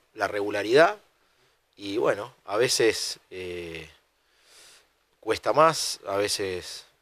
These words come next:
Creo que en la primera etapa de estos ocho partidos tuvimos rivales, eh,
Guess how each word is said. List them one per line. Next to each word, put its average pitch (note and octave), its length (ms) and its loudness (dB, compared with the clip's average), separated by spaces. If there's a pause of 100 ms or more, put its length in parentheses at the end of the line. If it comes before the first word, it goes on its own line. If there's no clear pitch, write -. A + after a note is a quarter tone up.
Creo B2+ 240 4
que A#2 600 8
en A2+ 100 0
la A2+ 120 4
primera B2 320 4
etapa B2 300 4
de A#2+ 40 6
estos A2+ 220 -4
ocho A#2+ 220 -6
partidos A#2+ 320 4
tuvimos A2+ 340 0
rivales, A2 1040 2 (560)
eh, F#2 680 -6